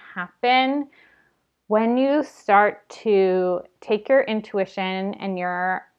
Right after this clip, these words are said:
inner child and you start to pull them apart.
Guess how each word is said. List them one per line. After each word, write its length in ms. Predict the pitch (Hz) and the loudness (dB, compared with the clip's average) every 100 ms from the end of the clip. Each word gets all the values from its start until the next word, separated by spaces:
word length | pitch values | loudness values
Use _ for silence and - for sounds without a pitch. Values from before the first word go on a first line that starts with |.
| _ | _
inner 320 | 202 190 202 | -6 -4 -4
child 800 | 220 - 185 170 175 208 254 262 - | -6 -4 -2 0 0 2 2 0 -4
and 180 | 196 190 | -6 -6
you 80 | |
start 340 | 185 - 196 190 | -4 -2 -2 -2
to 140 | 196 180 _ _ | -8 -8 _ _
pull 720 | - - - - 247 220 226 214 | -20 -18 -20 -4 2 4 4 4
them 200 | 214 175 | 0 -2
apart. 360 | - - - | -8 -14 -16